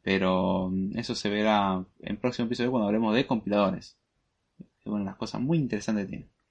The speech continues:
Y hay una razón muy simple por la cual eso sucede. Y por la cual nuestro compilador no tiene ese problema. Pero bueno. Luego sale otro, eso ya lo leí.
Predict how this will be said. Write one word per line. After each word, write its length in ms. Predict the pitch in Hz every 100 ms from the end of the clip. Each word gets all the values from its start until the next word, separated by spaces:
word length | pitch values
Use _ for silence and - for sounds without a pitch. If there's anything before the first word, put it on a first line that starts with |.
| _ _ _ _
Y 100 | -
hay 60 | 196
una 140 | 170
razón 280 | 117 107 131
muy 140 | 107 98
simple 320 | - 101 95
por 100 | 92
la 60 |
cual 280 | 90 92 95
eso 220 | - - 98
sucede. 360 | 95 - - _ _ _ _ -
Y 80 | 107
por 100 | 104
la 80 |
cual 240 | 101 120 123
nuestro 400 | 117 135 143 156
compilador 460 | 135 131 131 131 -
no 200 | 120 127
tiene 200 | - 110
ese 120 | 107
problema. 400 | 95 98 95 - _ _ _ _ _ _ _ _ _ _ _ _ _
Pero 160 | - 107
bueno. 180 | 95 - _ _ _ _ _ _ _ _ _
Luego 240 | - 98 92
sale 240 | 104 95
otro, 320 | 110 147 135 120 104
eso 160 | 104 101
ya 100 | 98
lo 120 | 101
leí. 420 | 107 127 143 151